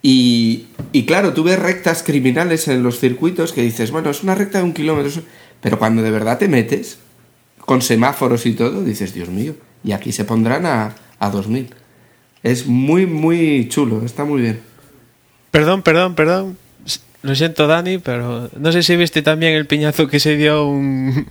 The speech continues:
Speaker 2: <laughs> un... de estos turismos en el circuito de Po contra el safety. Bastante impresionante. El safety salió del, del carril de boxes y se metió en medio de la pista y vino el coche y ¡ala! ¡Bum!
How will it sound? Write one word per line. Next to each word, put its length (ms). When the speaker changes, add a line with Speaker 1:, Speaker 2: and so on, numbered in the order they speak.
Speaker 2:
<laughs> 100
un... 280
de 120
estos 280
turismos 500
en 80
el 140
circuito 420
de 140
Po 320
contra 260
el 80
safety. 540
Bastante 380
impresionante. 760
El 200
safety 320
salió 260
del, 380
del 120
carril 280
de 120
boxes 520
y 40
se 160
metió 260
en 240
medio 180
de 80
la 160
pista 400
y 120
vino 200
el 360
coche 300
y 40
¡ala! 340
¡Bum! 300